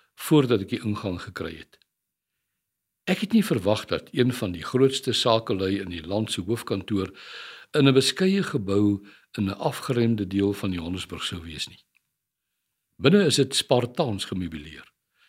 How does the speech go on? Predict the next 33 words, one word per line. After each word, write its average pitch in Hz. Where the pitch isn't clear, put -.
en -
pas 139
by 104
die 98
buitekant. -
Skoon 151
en 110
netjies, 95
maar 143
glad -
nie 151
luks 95
of -
opvallend 78
nie. -
Alles 160
is 143
doelmatig 101
ingerig. -
Die 123
bedagsame 151
kantoorbestuurder 117
maak 131
my 147
dadelik 123
tuis 110
in 101
'n 98
klein 165
wagkamer 104
met 98
'n 92
lessenaar 104